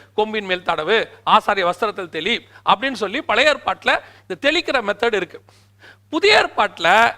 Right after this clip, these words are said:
நமக்கு ரத்தம் முடிஞ்சிருச்சு. ரத்தம் முடிஞ்சிருச்சுன்னா பலியாகி தேவன் முடிச்சிட்டார். அவர் பலியாகி உயிர் தெழுந்தபடினாலே, பலி முடிந்தபடினாலே இப்ப நமக்கு ரத்தத்தினால் தெளிக்கிறது தேவையில்ல. அப்படி தெளிக்காததுனால நமக்கு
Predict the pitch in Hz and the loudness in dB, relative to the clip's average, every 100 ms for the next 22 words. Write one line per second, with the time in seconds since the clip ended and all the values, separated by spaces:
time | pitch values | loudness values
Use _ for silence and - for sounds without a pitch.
0 | - 240 254 233 220 233 - 320 262 254 | -2 -2 0 2 2 2 0 0 0 -6
1 | 302 269 - 160 _ 160 214 294 254 254 | -4 -4 -6 -16 _ -2 -2 0 -2 -4
2 | 254 254 285 - 170 208 277 302 269 226 | -6 0 0 0 0 0 2 2 0 0
3 | 233 254 247 220 - - 185 - _ _ | 0 0 -4 -6 -8 -4 -4 -4 _ _
4 | _ _ 208 269 208 247 339 311 294 285 | _ _ 2 2 4 2 4 2 2 -2
5 | 269 349 294 247 214 190 196 165 208 220 | -2 0 2 0 -2 -4 -2 0 0 2
6 | 214 302 247 294 311 247 190 170 180 302 | 0 0 -4 -2 0 0 -2 -4 -2 -2
7 | 277 262 240 226 226 339 320 277 - 277 | -2 -2 -2 0 0 -2 -2 -2 -2 -4
8 | 302 330 254 254 - 180 - - _ _ | -2 -2 -4 -4 -6 -6 -8 -16 _ _
9 | _ _ - - 269 285 208 294 370 349 | _ _ -16 0 0 0 2 2 4 2
10 | 285 233 185 190 302 247 226 339 311 277 | 2 0 0 2 0 2 0 0 0 0
11 | 220 175 - | 2 0 -4